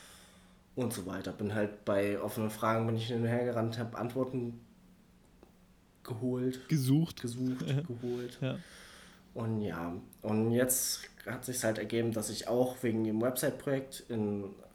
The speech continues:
Speaker 1: äh, ein anderes Team wechsle und mit beim Eventmanagement da mit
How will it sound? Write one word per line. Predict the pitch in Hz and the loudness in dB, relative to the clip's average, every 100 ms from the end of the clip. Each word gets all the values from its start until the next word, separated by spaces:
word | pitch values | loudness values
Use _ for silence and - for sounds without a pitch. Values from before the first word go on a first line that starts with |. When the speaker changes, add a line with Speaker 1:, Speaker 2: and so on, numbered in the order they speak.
| - - - | -20 -16 -6
Speaker 1:
äh, | |
ein | 104 101 98 | -2 -2 -2
anderes | 95 104 95 - | 0 -2 -2 -2
Team | - 170 | 0 4
wechsle | 165 156 - 123 | 2 2 0 0
und | 113 113 | 0 0
mit | 113 113 - - | -2 -2 -6 -2
beim | 107 104 104 | 2 2 2
Eventmanagement | 107 107 107 110 107 101 110 104 101 - - - - - - - - - - - - - - - - - - - - - | 2 2 0 0 -2 -2 -2 -2 -2 -6 -18 -20 -20 -20 -20 -20 -20 -20 -20 -20 -20 -20 -20 -20 -20 -20 -20 -20 -14 -4
da | 98 | -2
mit | 98 104 104 - | 0 -2 -4 -8